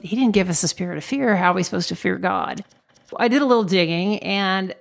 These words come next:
that word fear in the original language would better be translated, according to what I read, as fearfulness,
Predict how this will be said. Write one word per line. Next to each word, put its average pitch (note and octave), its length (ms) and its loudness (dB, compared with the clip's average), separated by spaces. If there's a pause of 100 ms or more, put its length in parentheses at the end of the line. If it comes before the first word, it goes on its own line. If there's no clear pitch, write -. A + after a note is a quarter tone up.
(120)
that A3+ 260 2
word G#3+ 240 2
fear F#3+ 800 2
in G#3+ 240 2
the F3+ 260 2
original G#3 520 2
language G3 760 2 (440)
would G3+ 240 2
better B3+ 260 6
be G#3 140 2
translated, F3 720 -2
according F#3 360 -4
to F#3 60 0
what F3 180 -2
I F3+ 60 2
read, F3+ 360 0
as F3 420 -4 (140)
fearfulness, E3 1080 -2